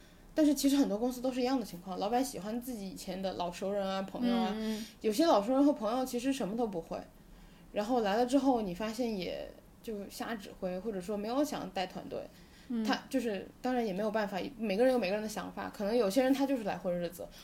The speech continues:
Speaker 1: 或者有些人他就是觉得底下人做得好。
Speaker 2: 嗯。
Speaker 1: 我的，我现在的领导，
Speaker 2: 嗯。
Speaker 1: 呃，就是我们这个项目的领导，
Speaker 2: 嗯。
Speaker 1: 就是老板招来了他以前的朋友，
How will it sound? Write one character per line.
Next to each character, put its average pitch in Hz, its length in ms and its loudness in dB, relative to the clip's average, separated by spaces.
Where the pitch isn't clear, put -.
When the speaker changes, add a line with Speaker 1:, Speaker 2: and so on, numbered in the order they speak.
Speaker 1:
或 294 80 2
者 285 60 8
有 233 160 6
些 208 160 2
人 254 100 2
他 269 140 0
就 294 140 2
是 247 40 4
觉 196 80 -4
得 202 80 0
底 220 140 -8
下 240 140 -2
人 208 120 -2
做 220 120 -4
得 214 60 -4
好。 190 100 -10
Speaker 2:
嗯。 - 320 -4
Speaker 1:
我 220 100 10
的， 226 240 4
我 214 160 2
现 285 200 6
在 302 100 4
的 240 140 2
领 180 180 -2
导， - 320 -2
Speaker 2:
嗯。 233 300 -4
Speaker 1:
呃， 185 380 0
就 208 100 -2
是 247 60 2
我 226 80 2
们 175 100 -4
这 202 80 -2
个 240 60 2
项 240 240 -2
目 208 60 -6
的 190 100 -2
领 180 160 -4
导， 202 320 -4
Speaker 2:
嗯。 240 160 -2
Speaker 1:
就 233 80 0
是 214 80 -2
老 185 140 0
板 196 160 -2
招 202 160 0
来 202 120 2
了 185 100 0
他 202 100 -6
以 202 60 -4
前 185 160 -8
的 190 60 -4
朋 - 240 -10
友， 185 140 -6